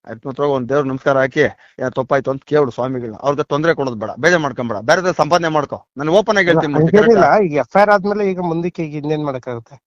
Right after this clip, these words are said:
Speaker 1: ಆಯ್ತು ಬಿಡು,
Speaker 2: ಎಫ್ ಐ ಆರ್
Speaker 1: ಎಫ್ ಐ ಆರ್
Speaker 2: ಆಗಿಲ್ಲ
Speaker 1: ಆದ್ಮೇಲೆ
Speaker 2: ಅಂದಿದ್ರೆ ಈಗ ಮಾತಾಡ್ಬೋದಾಗಿತ್ತು. ಈಗ ಎಫ್ ಐ ಆರ್ ಆದ್ಮೇಲೆ ಇನ್ನೇನ್ ಮಾತಾಡ್ತೀನಿ ನಾಯ್ಕ್ರೆ?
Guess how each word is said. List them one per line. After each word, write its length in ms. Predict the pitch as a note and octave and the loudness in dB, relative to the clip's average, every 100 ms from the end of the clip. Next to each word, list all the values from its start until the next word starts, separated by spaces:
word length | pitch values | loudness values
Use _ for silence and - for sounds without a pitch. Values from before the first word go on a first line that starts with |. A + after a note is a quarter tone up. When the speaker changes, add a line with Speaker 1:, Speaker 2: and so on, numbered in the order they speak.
| _ - | _ -6
Speaker 1:
ಆಯ್ತು 360 | A#2 F3 E3 | 0 0 0
ಬಿಡು, 140 | E3+ F3+ | 0 4
Speaker 2:
ಎಫ್ 60 | |
ಐ 40 | D#3+ | 6
ಆರ್ 60 | |
Speaker 1:
ಎಫ್ 0 | |
ಐ 20 | D#3+ | 6
ಆರ್ 80 | |
Speaker 2:
ಆಗಿಲ್ಲ 300 | E3 E3+ F3 | 6 4 4
Speaker 1:
ಆದ್ಮೇಲೆ 240 | F3 E3 E3 | 4 2 2
Speaker 2:
ಅಂದಿದ್ರೆ 240 | F#3 E3 | 2 0
ಈಗ 120 | D#3+ | -2
ಮಾತಾಡ್ಬೋದಾಗಿತ್ತು. 840 | D3 C#3+ - D#3+ D3 C3 B2 A#2+ C#3+ | 0 0 2 -2 -2 -4 -6 -8 -8
ಈಗ 140 | C3 | -6
ಎಫ್ 160 | A#2+ D#3 | -4 -2
ಐ 40 | |
ಆರ್ 80 | D3+ | -2
ಆದ್ಮೇಲೆ 300 | D3 D3 C#3 | -2 -4 -4
ಇನ್ನೇನ್ 260 | C3 C3+ | -6 -6
ಮಾತಾಡ್ತೀನಿ 520 | B2+ A#2 A#2+ - - A2 | -6 -10 -14 -16 -18 -16
ನಾಯ್ಕ್ರೆ? 320 | A2 _ | -16 _